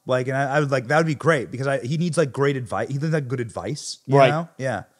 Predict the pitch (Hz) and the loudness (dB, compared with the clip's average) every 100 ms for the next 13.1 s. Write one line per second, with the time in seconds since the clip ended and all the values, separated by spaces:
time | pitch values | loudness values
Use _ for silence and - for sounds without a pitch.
0 | _ - - 175 196 185 196 220 190 170 | _ -20 2 8 10 10 8 8 6 6
1 | 170 139 151 151 160 170 170 170 147 131 | 4 4 6 8 10 8 8 6 6 2
2 | 123 - 160 156 156 147 143 139 135 131 | 2 0 4 6 6 4 4 4 4 2
3 | 127 120 117 127 120 117 113 - 117 107 | 0 -2 0 2 2 2 0 -2 -2 -4
4 | 95 95 90 85 90 - - _ 120 131 | -4 -8 -10 -10 -14 -18 -20 _ -10 -8
5 | - 101 90 - 123 113 95 101 - 123 | -8 -8 -8 -12 -16 -12 -12 -12 -6 -2
6 | 120 117 120 117 110 110 110 117 117 117 | -2 -2 -2 0 -2 -2 -2 -2 -4 -4
7 | 117 110 104 107 101 95 - 98 110 104 | -4 -4 -4 -8 -8 -8 -10 -8 -6 -8
8 | - 113 113 113 110 110 107 - 90 - | -6 -6 -4 -6 -4 -4 -4 -8 -14 -8
9 | 131 120 113 107 104 110 104 98 107 95 | -4 -4 -4 -6 -8 -8 -8 -10 -10 -10
10 | - - 131 - 123 110 110 104 104 101 | -8 -6 -6 -6 -6 -6 -6 -2 -2 -2
11 | 110 107 107 98 92 - _ - 120 110 | -4 -2 0 -2 -6 -14 _ -14 -6 -2
12 | 98 110 104 101 95 101 101 90 87 82 | 0 0 0 0 -2 -4 -6 -8 -12 -14